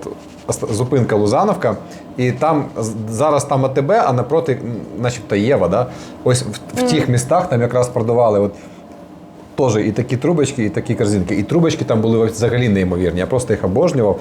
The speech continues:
Speaker 1: От саме там. Вони були в-, везде смачні, але там вони якісь були. Може, знаєте, бо так, е, е, п-, п-, з пляжу йдеш, вже так голодний, да, і
Speaker 2: Мгм.
Speaker 1: там воно все см-,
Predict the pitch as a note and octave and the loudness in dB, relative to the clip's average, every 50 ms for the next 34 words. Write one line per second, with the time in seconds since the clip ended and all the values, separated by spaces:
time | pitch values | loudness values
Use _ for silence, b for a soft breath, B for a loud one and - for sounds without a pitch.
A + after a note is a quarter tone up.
0 | B B B B - A2 - - D3+ D#3 D#3 D3 D3 - A#2 F#2 F2+ G#2+ A#2 B2+ | B B B B -2 -2 0 0 0 2 2 2 2 2 0 0 2 2 2 2
1 | B2+ C#3 C#3+ C#3 A#2+ A#2 B2 - F2+ - A#2+ A#2 G2+ F2 - G2 A2 A#2+ A#2 B2 | 4 4 4 4 4 2 0 -2 -4 -8 -8 -8 -8 -8 -6 -2 -2 0 2 2
2 | F3 A3 - C#3 B2+ A2+ - A2 G2+ A2 A2 A#2 C3+ C3+ B2+ A#2+ A#2+ A2+ A2 A2 | 2 2 2 2 0 0 0 0 2 2 2 2 2 2 2 2 2 2 2 0
3 | - A2+ G#2+ G#2 A2 A2 G#2 B B B B B C3 D3+ E3 D#3+ C#3 D#3+ F3+ E3+ | 0 -2 0 2 2 2 0 B B B B B 0 2 2 4 4 4 2 2
4 | C#3 C#3+ B2 B2 A#2+ - B B B B B - C#3 B2+ - - - - - - | 2 2 2 2 2 0 B B B B B -2 0 0 0 -2 -8 -14 -10 -4
5 | - B2 A#2+ A#2+ A2+ A2 - - - - B2+ B2+ B2 A2+ A2+ A#2 - - - - | 0 2 2 2 2 0 -4 -8 -12 -8 -2 0 0 0 0 -2 -10 -10 -2 0
6 | G#2+ A2+ G#2+ - - - - - C3 B2 - - - C#3 D#3 D#3 C3+ B2 C3 B2+ | 0 0 0 -4 -12 -10 0 0 0 0 0 0 0 2 2 4 4 2 2 2
7 | B2 D3 E3+ E3+ F3 - G#2+ G#2 A#2+ A#2 A2+ A2+ G#2+ G#2 F#2 A#2 G#2+ G2+ A#2 B2+ | 4 4 2 2 0 -2 -2 0 2 2 4 4 2 2 2 0 0 2 2 2
8 | D3 F3 F3+ C3+ A#2+ A#2+ G#2+ A2+ C3+ B2 A2+ A2 A#2 A#2 A2 A2+ A2+ A2+ G#2+ - | 2 2 2 2 2 0 2 2 4 4 4 4 4 2 2 2 0 0 0 0
9 | - F#3+ F#3 - B2+ A#2 | 0 -2 0 0 -2 -4